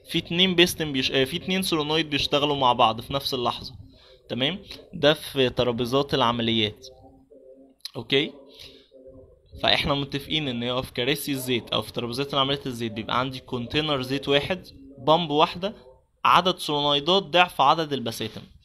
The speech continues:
تمام؟ ده كان نظام اللي هو نظام ال-، الزيت. اوكي، طيب،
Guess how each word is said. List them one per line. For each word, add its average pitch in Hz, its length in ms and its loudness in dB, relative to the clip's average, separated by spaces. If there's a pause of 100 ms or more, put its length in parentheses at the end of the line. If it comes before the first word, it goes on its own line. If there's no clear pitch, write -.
(260)
تمام؟ 160 380 -4 (580)
ده 139 220 -2
كان 151 360 -6
نظام 139 400 -4 (100)
اللي 127 180 -6
هو 131 300 -4
نظام 131 340 -8
ال-، 113 840 -10
الزيت. 117 500 -10 (300)
اوكي، 131 240 -8 (960)
طيب، - 120 -16